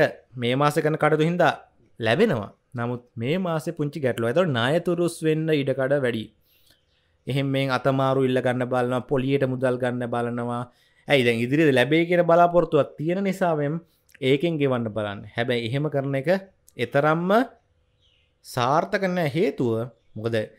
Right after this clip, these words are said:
ඉදිරියේදී ලැබෙන්න තියෙන දෙයක් අපි අද වියදම් කරනවා කියන තැනම ගැටලුවක් තියෙනවා. නොලැබෙන්නත් පුළුවන්, ලැබෙන්නත් පුළුවන්. ලැබුණත් ඒවට පොලි පවා ගෙවන්න සිදු වීම නිසා අන්තිමට මේ ලැබෙන දේනොත් පළක් නැතු වෙන්න ඉඩ තියෙනවනේ. එහෙනම් අපි උපරිම කරන්න ඕනේ.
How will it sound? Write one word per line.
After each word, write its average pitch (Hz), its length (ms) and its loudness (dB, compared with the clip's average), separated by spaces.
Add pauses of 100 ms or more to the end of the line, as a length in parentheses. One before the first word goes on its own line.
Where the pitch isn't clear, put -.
(180)
ඉදිරියේදී 131 640 -2
ලැබෙන්න 139 360 0
තියෙන 147 220 -4
දෙයක් 151 240 0
අපි 135 160 -2
අද 120 120 0
වියදම් 143 400 0
කරනවා 151 380 -2
කියන 147 260 0
තැනම 165 300 0 (320)
ගැටලුවක් 143 560 0
තියෙනවා. 107 400 -6
නොලැබෙන්නත් 131 600 2
පුළුවන්, 139 280 2
ලැබෙන්නත් 165 420 0
පුළුවන්. 113 240 -4 (400)
ලැබුණත් 156 580 2
ඒවට 139 360 -2
පොලි 131 280 0 (140)
පවා 156 340 2
ගෙවන්න 143 360 0
සිදු 156 220 0
වීම 156 160 0
නිසා 151 300 -2 (320)
අන්තිමට 160 340 2
මේ 180 100 4
ලැබෙන 151 320 4
දේනොත් 165 340 2
පළක් 151 300 2
නැතු 196 220 0
වෙන්න 190 140 -2
ඉඩ 185 100 -4
තියෙනවනේ. 180 320 -6 (400)
එහෙනම් 175 220 0
අපි 165 160 0
උපරිම 180 380 2
කරන්න 175 400 2
ඕනේ. 113 200 -2